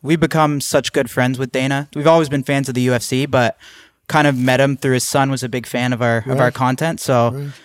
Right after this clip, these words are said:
Speaker 1: it's been a blessing to be able to be friends with Dana White. He's such a good guy.
Speaker 2: He is. He does. I tell you, I don't know what would happen with U F C without him. That's one man.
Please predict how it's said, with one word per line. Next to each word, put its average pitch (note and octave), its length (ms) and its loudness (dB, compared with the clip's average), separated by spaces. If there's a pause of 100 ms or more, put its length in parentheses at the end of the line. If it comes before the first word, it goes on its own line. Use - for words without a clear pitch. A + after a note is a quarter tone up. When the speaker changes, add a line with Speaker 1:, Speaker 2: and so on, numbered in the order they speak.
(260)
Speaker 1:
it's - 140 -6
been C#3+ 160 2
a B2+ 120 4
blessing A2+ 460 -2
to A#2 60 -2
be A#2 80 0
able A2+ 140 0
to A2 60 -8
be A2+ 100 0
friends A#2 240 -2
with A#2 120 -6
Dana A#2+ 200 0
White. A2+ 140 2
He's A2+ 100 -2
such C#3 220 -2
a D#3 60 0
good A#2+ 320 -2
guy. A#2 300 -2
Speaker 2:
He A#2+ 240 2
is. C3 240 0
He B2+ 140 -4
does. C3 400 -4
I A#2 160 -2
tell C3+ 220 -4
you, B2 160 0
I B2 120 4
don't C3 120 2
know C3+ 120 4
what C3 200 4
would B2+ 100 2
happen B2 420 2
with A2 140 2
U B2+ 160 4
F A#2+ 100 2
C A#2+ 180 0
without B2 320 4
him. A2+ 120 0
That's A#2+ 220 -6
one A#2+ 220 -4
man. B2 240 -4